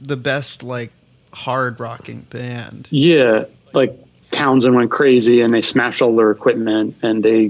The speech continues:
Speaker 2: sort of destroyed the stage. You know, I'm sure the set was great. I mean, they're,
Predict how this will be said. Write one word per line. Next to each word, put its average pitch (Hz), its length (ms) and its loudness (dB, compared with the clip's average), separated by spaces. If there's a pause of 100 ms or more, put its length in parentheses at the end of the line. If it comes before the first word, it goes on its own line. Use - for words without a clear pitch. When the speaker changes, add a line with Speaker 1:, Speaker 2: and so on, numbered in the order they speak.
Speaker 2:
sort 110 240 0
of 98 100 -2
destroyed 107 460 0
the 123 60 -6
stage. 104 680 -4 (1000)
You 135 100 0
know, 101 180 -2
I'm 147 120 2
sure 156 240 2
the 120 100 0
set 120 260 0
was 113 180 -2
great. 117 420 0
I 120 40 0
mean, 117 120 0
they're, 107 200 2